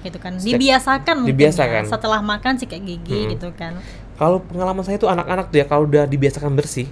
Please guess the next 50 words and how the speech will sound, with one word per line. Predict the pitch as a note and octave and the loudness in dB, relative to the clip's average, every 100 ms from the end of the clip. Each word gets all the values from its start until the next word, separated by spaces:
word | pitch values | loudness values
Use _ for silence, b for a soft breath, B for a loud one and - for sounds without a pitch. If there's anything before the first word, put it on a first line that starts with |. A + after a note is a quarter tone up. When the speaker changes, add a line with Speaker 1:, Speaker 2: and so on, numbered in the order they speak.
| - | -6
Speaker 2:
dia | C3+ E3 | -2 0
komplain | F3 E3 C#3 | 0 -2 -2
sama | A#2+ A2 | 0 0
mamanya, | G#2+ G#2 G#2 - B B - | 0 0 -2 -4 B B -2
"Ma, | |
belum | D3+ C3+ | 0 0
sikat | B2 A#2 | 0 -2
gigi." | G2+ G#2 G2+ G2 - - - - - | -2 -2 -4 -6 -10 -16 -16 -16 -8
Speaker 1:
Iya, | A3 A3+ C4+ D4 C#4 B3+ | -2 0 2 2 2 2
biasanya | G3 C4+ | 2 2
Speaker 2:
Komplain. | E4+ | 4
Speaker 1:
mereka | - D#4+ | 4 2
ngingatin | D4+ D4 D4 D4+ | 2 2 2 2
ya. | A3 | 2
Speaker 2:
Karena | A3+ F3 | 4 6
dia | A3+ | 8
udah, | G3+ F3+ - | 6 2 0
udah | D3+ D3 D#3 | 4 4 2
terbiasa | D#3 D3 C#3 C3 D3 | -2 4 4 4 2
bersih, | D3 D#3 D3 | 2 0 -2
jadi | C3+ E3+ | -2 0
kalau | F3 | 2
mulutnya | D#3+ D#3+ | 4 2
kotor | E3 F3 F3 | 0 0 0
dikit | D#3+ E3+ | -2 -2
aja | F#3 | 0
dia | G3+ | 0
risih. | G3 F#3+ A2+ B2 - - - - | -2 -4 -6 -6 -10 -20 -20 -10
Speaker 1:
Mm-mm. | - A#2+ | -6 -4
Speaker 2:
Makanya | A#2 B2 E3+ D3+ | -4 -2 0 0
dari | |
kecil | C#3 D3 E3 | 0 -4 -6
tuh | D#3+ | -2
paling | D3+ C3 | -4 -4
penting | B2 A2+ F#2+ - - - - - - | -6 -8 -10 -12 -14 -16 -16 -14 -6
dibiasakan. | A#2 A#2+ G2+ G2+ G2 - - | -2 0 -2 -4 -10 -14 -10
Speaker 1:
Dibiasakan | G3+ F#3+ F#3 F#3 F#3+ F#3+ | -8 -6 -6 -8 -8 -8
ya. | F3+ E3+ B B | -8 -10 B B
Tapi | C#4 F#4+ | -4 -2
sebenarnya | F#4+ E4+ E4+ F#4 | -2 -2 -2 -2
memang | A4+ F#4 D#4+ | -2 -2 2
baiknya | B3 C4+ C4+ F#4 | 4 2 -2 -8
setelah | D#4+ - B3+ | -8 -2 -2
makan | A#3+ A#3+ A3 A3 D4+ | 0 0 0 -2 -4
itu | C4 | -2
langsung | F4 D#4 | -4 -4
sikat | D#4 - | -6 -6
gigi, | F#3+ A3+ | -4 -2
Dok | G3+ | -4
ya? | F3 | -8